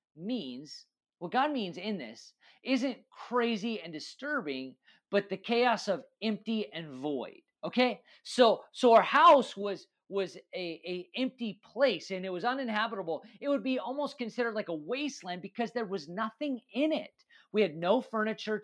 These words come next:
to form a living room. We had no beds and dressers and lamps and chairs to, to, uh,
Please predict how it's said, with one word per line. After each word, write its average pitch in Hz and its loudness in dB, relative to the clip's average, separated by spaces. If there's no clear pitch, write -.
to 180 -8
form 196 -2
a 160 -8
living 135 -8
room. 120 -16
We 233 2
had 196 2
no 214 6
beds 214 6
and 175 -6
dressers 220 0
and 170 -6
lamps 226 -2
and 160 -14
chairs 233 0
to, 185 -4
to, 180 -8
uh, 175 0